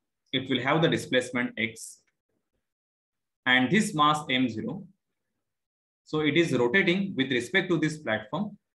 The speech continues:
So it will have the additional displacement. So that additional displacement, so we need to consider this additional value. So this value is,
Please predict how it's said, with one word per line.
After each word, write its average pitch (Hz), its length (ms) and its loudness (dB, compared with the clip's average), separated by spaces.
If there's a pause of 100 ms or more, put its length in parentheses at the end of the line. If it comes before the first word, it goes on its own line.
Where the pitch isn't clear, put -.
(180)
So 147 380 0
it 143 180 -4
will 202 100 4
have 170 220 4
the 180 160 2
additional 165 460 2
displacement. 113 680 -4 (480)
So 135 200 -2
that 175 260 4
additional 160 360 2
displacement, 135 680 -4 (1500)
so - 120 -12
we 127 120 0
need 160 180 2
to 165 80 2
consider 131 500 0
this 160 280 -2
additional 117 360 0
value. 101 380 -4 (460)
So 123 240 -2
this 170 240 0
value 123 420 2
is, - 160 -6